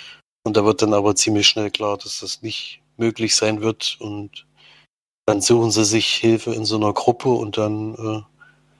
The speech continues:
trifft er auch auf andere Gehörlose und ja, und dann geht's so um sein Leben, um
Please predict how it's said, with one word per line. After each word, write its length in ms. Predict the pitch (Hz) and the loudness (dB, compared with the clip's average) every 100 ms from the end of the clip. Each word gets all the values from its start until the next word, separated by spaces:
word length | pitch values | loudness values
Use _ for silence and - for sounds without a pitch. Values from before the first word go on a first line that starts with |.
| _ _ _ - | _ _ _ 0
trifft 260 | 139 139 151 | 2 4 2
er 60 | |
auch 140 | 123 120 | 4 2
auf 120 | - | 2
andere 320 | 120 143 139 | 2 2 0
Gehörlose 680 | 123 123 139 139 143 135 131 | 0 2 2 2 0 0 -2
und 240 | 117 117 | -4 -6
ja, 240 | 113 113 113 | -4 -4 -6
und 160 | 110 | -8
dann 260 | 107 107 107 _ _ _ _ - | -10 -12 -16 _ _ _ _ 0
geht's 260 | 117 113 | 2 2
so 460 | - 117 113 110 - _ _ _ | 0 2 0 -4 -10 _ _ _
um 240 | 117 113 110 | -8 -6 0
sein 320 | 113 110 120 | 4 4 2
Leben, 380 | 117 117 110 104 | 0 0 0 -6
um 380 | 107 107 104 | -8 -8 -10